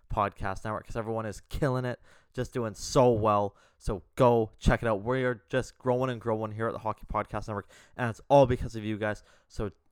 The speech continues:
like, rate, subscribe, and review to not only The King's Den, but to every other podcast around the Hockey Podcast Network. And don't forget to follow us on Twitter and Instagram at The King's Den T H P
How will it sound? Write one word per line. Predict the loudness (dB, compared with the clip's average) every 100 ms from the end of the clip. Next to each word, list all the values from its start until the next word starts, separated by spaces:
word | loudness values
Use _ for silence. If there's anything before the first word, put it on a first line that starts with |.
| _ _ _ _ _ -2
like, | 4 4 4 -4 -6
rate, | -4 -4 -8
subscribe, | -16 -12 -6 -4 -4 -8 -4
and | -2 0
review | -4 -6 -8
to | -8 0
not | 4 6
only | 4 0
The |
King's | -6 -8 -8
Den, | -8
but | -6 -10
to | -4
every | -2 0
other | -2 -4
podcast | -4 -6 -6 -10 -10 -18 -20 -8
around | -2 0 0 -2 -10 _ -8
the | -4
Hockey | -4 -4 -10 -14 _ -6
Podcast | -2 -4 -4 -4 -4 -8 -18 _ -6
Network. | -2 -2 -4 _
And | -2 0 -2 -10 _ _ -2
don't | 0 0
forget | -6
to | -4
follow | -2 -2 -2
us | -6 -10 _
on | 0 0
Twitter | 0 -2 -4 -6
and | -4 -4
Instagram | -6 -8 -10 -8 -4
at | -4 -4
The |
King's | -10 -12 -10
Den | -12 -12 -16 _ _
T | -4 -2 -4 -10 -6
H | -6 -6 -12
P | -16 -12 -12